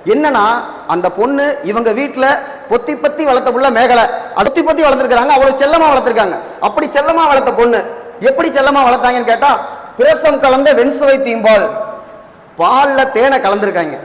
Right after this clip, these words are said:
கலந்து அது எப்படின்னா விரிகதிர் பொற்களத்து, நல்லா சூரியன் மின்ற மாதிரி பல பல பலன்னு நல்லா ஜொலிக்கக்கூடிய ஒரு தங்க தட்டுல வச்சு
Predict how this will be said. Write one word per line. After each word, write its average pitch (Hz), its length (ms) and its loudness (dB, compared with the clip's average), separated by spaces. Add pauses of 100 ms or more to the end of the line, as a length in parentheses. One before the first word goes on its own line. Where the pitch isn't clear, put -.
(640)
கலந்து 254 720 2 (440)
அது 202 180 0
எப்படின்னா 269 420 2 (560)
விரிகதிர் 311 500 0
பொற்களத்து, 240 640 0 (280)
நல்லா 294 340 -2
சூரியன் 294 340 0
மின்ற 254 180 0
மாதிரி 262 220 0
பல 269 180 2
பல 262 180 2
பலன்னு 254 220 0
நல்லா 262 160 2
ஜொலிக்கக்கூடிய 254 580 0
ஒரு 233 160 2
தங்க 302 240 0
தட்டுல 240 320 -2
வச்சு 220 640 -2